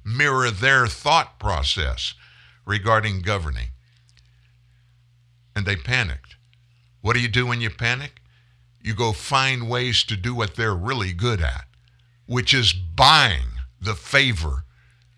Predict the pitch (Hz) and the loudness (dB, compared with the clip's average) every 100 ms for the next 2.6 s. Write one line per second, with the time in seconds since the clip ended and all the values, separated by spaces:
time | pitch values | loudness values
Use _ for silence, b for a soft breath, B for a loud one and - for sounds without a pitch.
0 | - 98 95 87 - 76 110 110 110 - | -8 -4 -2 -2 -2 -4 -4 -4 -4 -6
1 | _ - 92 92 110 104 95 80 - 101 | _ -6 -6 -2 -2 -2 -4 -6 -8 -8
2 | - 65 - 117 104 | -6 -8 -2 2 2